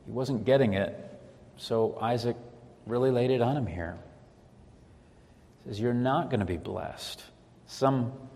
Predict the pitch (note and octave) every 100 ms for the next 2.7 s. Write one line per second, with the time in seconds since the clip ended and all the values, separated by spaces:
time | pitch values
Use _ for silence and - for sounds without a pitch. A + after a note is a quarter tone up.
0 | - - B2 C3 B2 G#2+ G2+ G2 - B2
1 | A2+ A2+ A2+ A#2 G2+ - C#3 F3 F3 G#2+
2 | F#2 F2+ F2+ F#2 - - F#2+